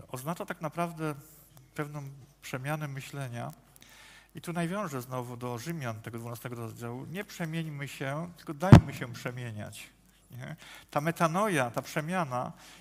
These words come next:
nie jest możliwa własnym sumptem. Poddajemy się królowi,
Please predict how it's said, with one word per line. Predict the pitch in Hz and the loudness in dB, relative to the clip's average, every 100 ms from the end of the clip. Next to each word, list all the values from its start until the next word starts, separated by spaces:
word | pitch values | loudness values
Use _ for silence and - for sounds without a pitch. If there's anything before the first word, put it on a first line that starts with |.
| - 143 | -16 -10
nie | 175 240 | -4 -2
jest | 185 160 | -2 -2
możliwa | 147 135 147 139 135 135 | -6 -6 -6 -2 0 -2
własnym | 131 127 139 - 135 | -4 -4 -4 -6 -12
sumptem. | 131 131 120 - 117 - - - - - - _ | -8 -10 -10 -12 -14 -14 -20 -20 -20 -20 -20 _
Poddajemy | 147 135 139 170 208 180 | -4 0 0 0 -2 -6
się | - 151 | -6 -8
królowi, | 135 151 156 180 120 127 | -6 -2 0 0 -2 -6